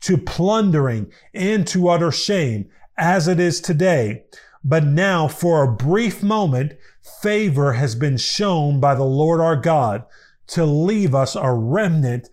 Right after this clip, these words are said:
and to give us a secure hold within his holy place, that our God may brighten our eyes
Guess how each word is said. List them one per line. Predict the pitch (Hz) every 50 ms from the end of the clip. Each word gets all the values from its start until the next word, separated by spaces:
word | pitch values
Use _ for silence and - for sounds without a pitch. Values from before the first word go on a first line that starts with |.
| - - - -
and | - 156 143 -
to | 160 156
give | 123 107 101 - 185 214 208 175
us | 160 143 -
a | 170 151
secure | - - - 147 151 - - 202 220 226 214
hold | - - 208 214 185 151 135 135 131 131
within | 143 143 - - 185 185 170 151 135 - - - - - _
his | - - 175 202 190 -
holy | - 185 185 180 180 175 160
place, | 170 - - 180 175 143 120 110 127 - - - - _ _ - - _ _ -
that | 120 113 135 151 156
our | 165 175 208 226 226
God | 170 151 180 175 156 151 151 147 151 - - - -
may | 143 156 156 147
brighten | 123 107 101 113 123 143 170 208 226 240 262 196 185
our | 190 208 240 233
eyes | 208 175 175 170 139 120 120 107 -